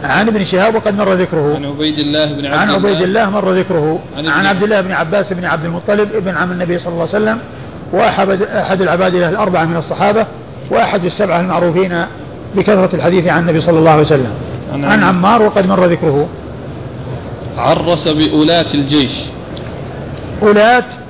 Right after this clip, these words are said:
Speaker 1: وذات، قيل معناهما واحد،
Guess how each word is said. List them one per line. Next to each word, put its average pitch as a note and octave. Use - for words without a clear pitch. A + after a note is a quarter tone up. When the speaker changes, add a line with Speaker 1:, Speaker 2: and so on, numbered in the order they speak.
Speaker 1:
وذات، G3
قيل G#3+
معناهما G3+
واحد، F3